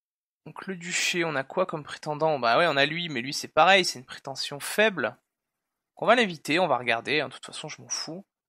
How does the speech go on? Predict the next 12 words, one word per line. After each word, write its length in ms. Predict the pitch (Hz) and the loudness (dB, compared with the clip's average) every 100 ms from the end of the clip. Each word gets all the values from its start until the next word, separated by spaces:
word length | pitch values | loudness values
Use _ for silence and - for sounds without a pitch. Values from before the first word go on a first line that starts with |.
| _ _ _ _ _ _ _ _ _ _ _ _ _ _ _ _ _ _ _ _ _ | _ _ _ _ _ _ _ _ _ _ _ _ _ _ _ _ _ _ _ _ _
Voilà, 540 | - 104 135 185 214 _ | -14 -2 4 6 4 _
est-ce 220 | - 143 | -8 -6
qu'on 120 | - | -8
peut 120 | 143 202 | -8 -4
déclarer 440 | 160 - 156 175 | -4 2 4 4
la 100 | 160 | 2
guerre 220 | 143 175 | 2 -2
au 80 | 123 | 6
roi 180 | 123 175 | 6 8
d'Irlande 480 | 165 139 151 175 _ | 4 2 2 0 _
pour 160 | - | -10
ça ? 340 | - 131 - | -4 -4 -4